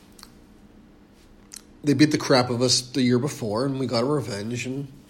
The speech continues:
and personally, yeah, as far as the T-shirt goes, I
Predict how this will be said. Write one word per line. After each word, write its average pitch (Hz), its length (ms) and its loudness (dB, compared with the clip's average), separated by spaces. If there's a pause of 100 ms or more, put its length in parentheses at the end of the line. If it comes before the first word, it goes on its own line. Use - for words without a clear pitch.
(3250)
and 143 140 0
personally, 226 520 8
yeah, 151 320 6
as 139 180 6
far 160 160 6
as 143 100 4
the - 60 -4
T-shirt 135 400 0
goes, 123 340 4
I 135 220 -2